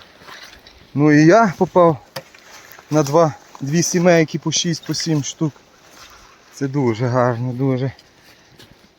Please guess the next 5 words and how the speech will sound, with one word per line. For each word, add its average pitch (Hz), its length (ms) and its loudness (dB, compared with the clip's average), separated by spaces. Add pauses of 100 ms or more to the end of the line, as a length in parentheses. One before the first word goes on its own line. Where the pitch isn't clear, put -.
(1900)
Агов! 277 640 8 (2250)
Так 160 200 0
що - 200 -2
ми 160 160 4
йдемо 151 380 4